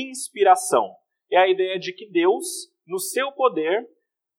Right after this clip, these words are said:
de uma maneira que a gente não compreende perfeitamente como foi, porque ultrapassa o nosso, nossa compreensão, mas ele inspirou ou respirou, ou assoprou, ah,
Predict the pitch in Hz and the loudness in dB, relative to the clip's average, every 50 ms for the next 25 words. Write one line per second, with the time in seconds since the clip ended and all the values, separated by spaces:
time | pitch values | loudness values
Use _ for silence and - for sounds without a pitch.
0 | _ _ _ _ 143 156 202 208 214 208 208 202 196 196 202 202 202 202 202 - | _ _ _ _ _ -8 0 2 2 2 2 0 0 2 4 4 4 2 2 0
1 | 196 190 190 190 185 - - 196 220 247 247 - 226 214 208 214 196 180 175 180 | 0 0 -2 -6 -12 -10 -4 -2 -2 -2 0 0 0 0 2 0 -2 -2 -2 -4
2 | 180 180 175 175 185 175 165 - 165 160 - 156 143 143 147 - - - _ - | -10 -14 -6 -4 -4 -4 -4 -6 -6 -2 -2 -4 -4 -4 -12 -16 -18 -14 _ 0
3 | 202 240 240 233 - - - 151 165 202 - - 202 160 - - 151 147 143 139 | 0 2 2 -2 -6 0 2 2 2 2 2 2 -2 -2 -2 -6 -10 -8 -8 -8
4 | 139 143 - - 151 147 - - 143 175 214 - - 180 151 135 127 123 123 123 | -8 -6 -2 2 2 2 4 6 6 6 6 4 2 0 0 0 0 -2 -2 -2
5 | - _ - 131 131 _ _ 120 120 120 - 131 131 135 131 - 156 180 208 - | -4 _ -8 -8 -8 _ _ -4 -4 -4 -4 -6 -6 -6 -4 -4 -6 -6 -6 0
6 | - 165 151 180 233 - - _ _ _ _ _ - 190 196 196 196 208 208 214 | 4 6 6 6 4 0 -8 _ _ _ _ _ 0 0 0 2 4 4 4 4
7 | 214 208 - 208 233 285 285 294 285 - - _ 226 180 170 180 185 - 180 175 | 2 -6 -6 -6 -8 -8 -8 -10 -12 -14 -8 _ 0 2 4 4 4 4 4 2
8 | 170 165 160 - - _ - _ _ _ _ _ 220 254 277 277 - - - - | 2 0 -4 -12 -20 _ -20 _ _ _ _ _ -2 -2 -2 -2 -4 -8 -6 -4
9 | 196 165 165 170 170 165 160 185 - 277 277 - - - - 220 214 214 - - | -2 -2 -2 -2 -4 2 6 8 8 8 6 2 -4 0 2 2 2 2 0 -2
10 | - 170 175 175 370 427 440 - - - - - _ _ _ - 160 170 175 175 | 2 4 6 6 6 4 2 -4 -12 -18 -20 -20 _ _ _ 4 6 8 8 10
11 | 170 170 165 160 160 156 147 139 131 123 - | 10 10 8 8 8 8 8 6 6 4 2